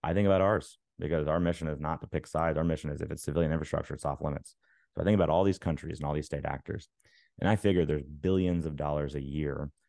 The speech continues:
that go into all these different cyber programs. Uh,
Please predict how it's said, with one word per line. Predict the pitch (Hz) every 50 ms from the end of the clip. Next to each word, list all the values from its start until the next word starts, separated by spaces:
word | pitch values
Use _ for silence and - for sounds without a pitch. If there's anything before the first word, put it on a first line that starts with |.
| _ _ _ _ _
that | 87
go | 78 85 82 82 101
into | 107 98 87 80
all | 76 78
these | 80 76
different | 76 76 76
cyber | - 73 76 76 78
programs. | - 95 95 90 - 73 71 69 71 71 69 - _ _ _ _ _ _ _ _ _ _ -
Uh, | 78 76 73 73 73